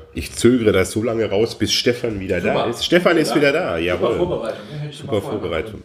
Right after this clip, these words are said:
Speaker 2: können.
Speaker 1: Ja, nee, aber das ist ja aus dem
Speaker 2: Hm.
Speaker 1: Leben gegriffen. Man hat vor fünf Minuten noch nie Schnupfen gehabt. Manche, also, so ist es halt
Speaker 2: Je mehr
Speaker 1: manchmal.
Speaker 2: man redet, desto
Speaker 1: Nasaler wird die Stimme.
Speaker 2: Genau.
Speaker 1: Ähm, ja, Cupertino,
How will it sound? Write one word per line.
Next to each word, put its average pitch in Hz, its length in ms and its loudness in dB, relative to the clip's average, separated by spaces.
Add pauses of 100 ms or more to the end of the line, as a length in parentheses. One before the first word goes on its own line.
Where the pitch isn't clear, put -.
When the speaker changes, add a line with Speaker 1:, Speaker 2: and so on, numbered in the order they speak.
Speaker 2:
können. - 100 -20 (280)
Speaker 1:
Ja, 175 240 6
nee, 190 180 4
aber 107 160 2
das 101 140 0
ist 139 120 -2
ja 123 120 2
aus 120 180 6
dem 113 80 2
Speaker 2:
Hm. 104 40 2
Speaker 1:
Leben 104 220 4
gegriffen. 92 460 0 (240)
Man 95 180 2
hat 101 140 -2
vor 98 120 0
fünf 104 220 2
Minuten 101 200 2
noch 101 100 4
nie 104 80 4
Schnupfen 107 340 -2
gehabt. - 340 0
Manche, 98 240 2 (140)
also, 85 140 2 (180)
so 92 80 -2
ist 85 260 -2
es - 120 -8
halt 71 140 -2
Speaker 2:
Je 71 180 -2
mehr 135 140 2
Speaker 1:
manchmal. - 20 -
Speaker 2:
man 127 100 2
redet, 135 320 0
desto 131 380 -4 (500)
Speaker 1:
Nasaler 95 540 4
wird 90 160 0
die 92 80 -4
Stimme. 98 240 0
Speaker 2:
Genau. 101 200 -2 (920)
Speaker 1:
Ähm, 98 420 -6
ja, 104 220 2
Cupertino, 147 720 2